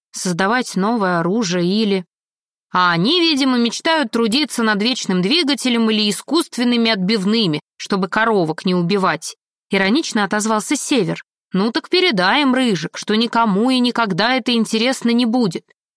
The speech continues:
Любишь историю? Я вот очень люблю, читал много книг. Кровь, огонь и смерть. Вот что всегда волновало человека. Оружие, еще более смертоносное оружие. Высокие стены, баллисты,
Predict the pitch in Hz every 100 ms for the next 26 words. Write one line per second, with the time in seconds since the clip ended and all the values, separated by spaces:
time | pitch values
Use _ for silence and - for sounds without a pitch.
0 | _ 165 277 349 - - - 196 170 160
1 | - _ - 170 175 294 277 208 - 208
2 | 208 208 226 240 - - 175 170 185 254
3 | 220 180 170 - 170 190 - - _ -
4 | 190 220 233 - - _ 180 165 190 262
5 | 262 247 - - 240 180 - - _ -
6 | 170 247 269 - 240 208 180 208 247 233
7 | 202 190 220 214 - 202 196 180 170 156
8 | - - _ - 220 294 302 180 156 156
9 | - 175 208 - 277 180 190 180 170 202
10 | 190 233 262 240 175 190 196 262 262 156
11 | 147 175 - _ - 175 - 214 233 339
12 | - - 202 196 175 170 - - 190 254
13 | 180 165 - -